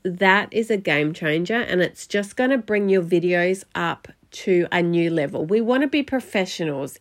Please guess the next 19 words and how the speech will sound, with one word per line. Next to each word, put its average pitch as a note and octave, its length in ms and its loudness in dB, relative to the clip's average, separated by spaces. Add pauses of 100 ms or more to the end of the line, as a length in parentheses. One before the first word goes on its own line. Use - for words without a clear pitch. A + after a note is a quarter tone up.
in E3 360 -2 (120)
this - 420 -6 (960)
game. - 440 -4
There's F#3+ 240 2
so A#3+ 320 0
many, B3+ 640 0
um, D#3+ 600 -4 (540)
by F#3+ 160 2
game, F3+ 320 0
I G#3 60 2
mean E3 420 0 (300)
big, E3 280 -2
bu-, E3 120 -2 (240)
big F#3+ 220 4 (200)
wide E3+ 580 0
world E3+ 640 0 (280)
as E3 200 -4
my D#3 180 -2
game. D3 440 -4